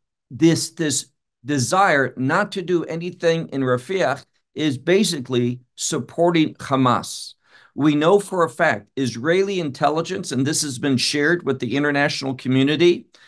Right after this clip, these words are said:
Israel has shared it with America,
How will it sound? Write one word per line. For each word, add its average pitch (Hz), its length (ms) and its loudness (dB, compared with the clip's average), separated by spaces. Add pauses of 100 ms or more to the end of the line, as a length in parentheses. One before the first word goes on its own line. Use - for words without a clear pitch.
(260)
Israel 143 400 2
has 120 160 0
shared 143 340 0
it 147 180 -4
with 127 400 -2
America, 160 800 0